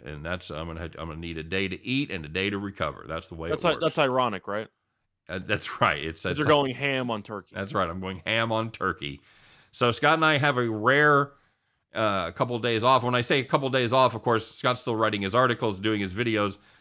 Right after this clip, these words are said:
Speaker 1: I'll still be doing my regular videos and my premium videos. So, uh, days off is a, uh, is a relative term. But anyway, uh, for the, for Thursday and Friday, we will not be here in this regular spot. Please tune in tomorrow,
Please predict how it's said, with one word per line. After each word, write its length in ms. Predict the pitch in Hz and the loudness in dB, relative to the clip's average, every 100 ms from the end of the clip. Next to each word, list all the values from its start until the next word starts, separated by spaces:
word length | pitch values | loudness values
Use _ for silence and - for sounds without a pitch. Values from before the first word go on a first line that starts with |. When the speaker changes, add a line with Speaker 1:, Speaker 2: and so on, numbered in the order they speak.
| - | -2
Speaker 1:
I'll 120 | 110 | 0
still 160 | 117 104 | 0 -2
be 80 | 98 | -2
doing 200 | 98 92 | -2 -2
my 80 | |
regular 340 | 90 92 90 87 | -2 -2 -4 -6
videos 300 | 87 90 85 | -6 -6 -6
and 80 | 87 | -6
my 100 | 82 | -6
premium 360 | - 127 98 78 | -4 -2 -4 -6
videos. 360 | 80 80 76 | -8 -8 -8
So, 320 | - 82 82 - _ _ _ 90 | -8 -6 -6 -10 _ _ _ -8
uh, 120 | 87 | -4
days 280 | 98 120 95 | 0 0 2
off 280 | 113 101 73 | 2 2 0
is 180 | 90 87 | -6 -6
a, 240 | 80 73 | -6 -6
uh, 180 | 67 60 | -10 -6
is 160 | 113 113 | -4 -2
a 60 | 104 | -2
relative 440 | 95 85 82 117 | -4 -4 -10 -14
term. 340 | - 78 69 71 | -8 -8 -8 -8
But 120 | 92 | -4
anyway, 360 | 135 117 82 80 _ _ _ _ | -2 -2 -4 -8 _ _ _ _
uh, 220 | - 85 85 | -4 -4 -4
for 120 | 104 | -4
the, 200 | 95 85 | -4 -8
for 160 | - 92 | -6 -2
Thursday 340 | 127 131 127 | 0 2 0
and 80 | 113 | 0
Friday, 280 | 120 113 107 | 2 2 2
we 180 | 98 | -2
will 300 | 92 110 131 | -2 2 2
not 340 | 123 120 123 123 | 2 2 2 0
be 160 | 117 110 | -6 -4
here 240 | 123 107 | -2 0
in 80 | 104 | -2
this 140 | 98 | -4
regular 320 | 104 101 95 | -4 -4 -4
spot. 380 | 90 98 95 92 | -4 0 0 -2
Please 380 | - 120 110 98 | -4 -4 -4 -6
tune 260 | - 113 101 | -8 -6 -4
in 160 | 98 | -6
tomorrow, 580 | 95 98 98 98 87 85 | -6 -2 0 0 -2 -6